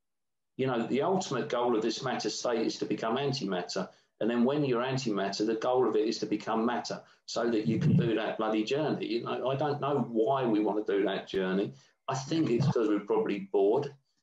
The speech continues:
And I think that's probably the threat, that's the biggest challenge humanity faces with this evolution of consciousness. As I say, the survival game is compelling. It's a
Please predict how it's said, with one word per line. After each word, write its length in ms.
And 100
I 40
think 360
that's 340
probably 580
the 80
threat, 400
that's 280
the 100
biggest 400
challenge 400
humanity 580
faces 640
with 120
this 180
evolution 600
of 100
consciousness. 720
As 100
I 60
say, 400
the 80
survival 640
game 320
is 140
compelling. 720
It's 260
a 140